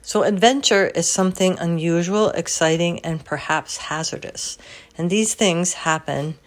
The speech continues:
every day. So have a seat, strap in, close your eyes if you choose to, or you can lie down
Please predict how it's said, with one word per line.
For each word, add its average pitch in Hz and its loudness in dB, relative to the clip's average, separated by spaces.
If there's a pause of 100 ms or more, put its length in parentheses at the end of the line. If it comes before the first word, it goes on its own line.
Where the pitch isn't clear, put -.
(380)
every 147 -2
day. 131 -14 (800)
So - 2 (920)
have 160 4
a 196 0
seat, 190 -2 (460)
strap 165 2
in, 185 0 (1200)
close 160 2
your 214 4
eyes 170 4
if 220 -6
you 240 0
choose 165 -2
to, 190 0
or 170 2
you 196 0
can 214 0
lie 165 0
down 151 -6